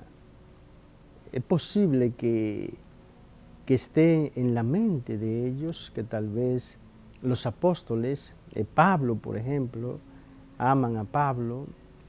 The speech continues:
eh, sea tal vez Pablo como la criatura que más se haya unido al misterio de la nueva alianza.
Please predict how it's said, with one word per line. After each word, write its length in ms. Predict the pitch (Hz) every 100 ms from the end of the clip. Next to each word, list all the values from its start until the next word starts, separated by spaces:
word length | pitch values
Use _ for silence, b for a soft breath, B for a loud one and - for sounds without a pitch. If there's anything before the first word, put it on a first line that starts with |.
| - - -
eh, 560 | 123 120 120 113 110 104
sea 500 | - - 277 233 120
tal 200 | 110 104
vez 260 | 110 139 -
Pablo 420 | 151 170 185 190
como 280 | 143 123 113
la 140 | 113
criatura 760 | 110 113 107 113 160 147 139 160 B B B B B - -
que 120 | 120
más 200 | 113 131
se 100 | -
haya 180 | 139 135
unido 480 | 120 127 208 151 107
al 80 | 107
misterio 960 | 110 - - 156 156 139 117 107 98 98
de 100 | 104 123
la 100 | 123
nueva 280 | 139 156
alianza. 680 | 127 127 196 214 165 - 87